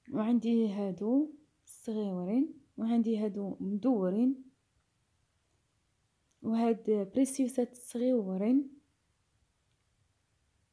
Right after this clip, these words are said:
أه، عاد تقسيموا على الاثمنه ديالهم. هادوك الكحل كيتباعوا خمسة دراهم الوحده،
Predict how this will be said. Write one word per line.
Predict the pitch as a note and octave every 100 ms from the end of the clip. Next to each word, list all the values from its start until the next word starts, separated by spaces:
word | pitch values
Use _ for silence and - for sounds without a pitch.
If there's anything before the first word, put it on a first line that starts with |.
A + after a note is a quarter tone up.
| _ _ _ _ _ _ _ _ _ _ _ _ _ - - - - _ -
أه، | B3 A#3 A#3 A3 G#3+ G#3+ G#3 G3+ -
عاد | A#3
تقسيموا | B3+ - - A#3+ A3+
على | G#3+
الاثمنه | A3 G3+ - G#3 F#3+
ديالهم. | F#3+ F#3 C4+ F#4+ D#4+
هادوك | A#3+ B3 A#3+ -
الكحل | G3 G#3 G#3+ G#3 D4 F4+ - - _ _ _ -
كيتباعوا | A3+ A3+ A3 A3+ A#3+ A#3+ A3
خمسة | - A3 A3
دراهم | F#3 F#3+ F#3 F#3
الوحده، | F3 F3+ F#3+ B3+ E4